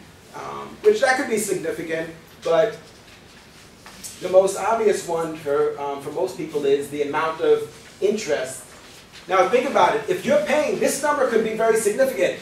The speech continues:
Suppose your mortgage, if you have a new mortgage and you're paying, let's say, about three thousand dollars a month.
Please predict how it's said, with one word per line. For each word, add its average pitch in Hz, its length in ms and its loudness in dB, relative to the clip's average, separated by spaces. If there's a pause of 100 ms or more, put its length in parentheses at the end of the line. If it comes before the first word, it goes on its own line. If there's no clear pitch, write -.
Suppose 214 460 4
your 254 160 4
mortgage, 220 380 2
if 196 120 -4
you 220 100 0
have 220 140 4
a 214 60 4
new 214 160 0
mortgage 214 380 2
and 185 100 0
you're 208 180 0
paying, 208 440 -2 (180)
let's 208 220 0
say, 208 180 4
about 175 380 2 (1300)
three 247 160 0
thousand 202 400 4
dollars 185 300 4
a 160 80 0
month. 165 340 -2